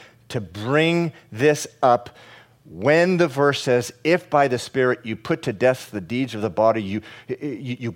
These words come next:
kill with that sword, the Word of God, you, you, you kill, you literally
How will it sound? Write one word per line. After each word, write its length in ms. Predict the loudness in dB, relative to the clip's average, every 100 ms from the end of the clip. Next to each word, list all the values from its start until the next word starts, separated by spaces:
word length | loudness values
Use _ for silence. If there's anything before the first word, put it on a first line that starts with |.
| _
kill 420 | 0 6 6 6
with 180 | 4 4
that 200 | 2 2
sword, 520 | 4 6 6 4 2
the 80 | 2
Word 180 | 4 4
of 140 | 4
God, 280 | 6 6 4 -6
you, 140 | -4 -4
you, 320 | 0 0 0
you 160 | 0 0
kill, 380 | 2 6 8 8
you 120 | 4
literally 360 | 4 6 4